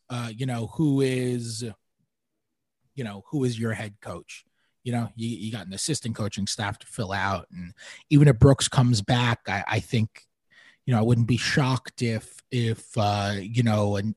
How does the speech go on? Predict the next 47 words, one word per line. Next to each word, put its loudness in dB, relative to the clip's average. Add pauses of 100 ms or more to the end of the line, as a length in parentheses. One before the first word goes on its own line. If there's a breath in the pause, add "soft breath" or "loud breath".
an 0
assistant 0
coach 4
came 6
in 4
or 0
an -2
assistant 0
coach 0
went 4
out 4
or 2
something -4
like -2
that. -4
That -6
kind -6
of 0 (380 loud breath)
movement 6
happens 2
all 0
the -14
time -4
in -4
the -2
N -2
B -2
A. 0
And -8 (340 loud breath)
so 6
there, 8 (340)
there 8
are 8
always 8
corresponding 2
moves. -4 (120)
So -8
I'm 0
with 0
you. -4
If -6
you 0
know 8
what 10
you're 6
gonna 10
do, 8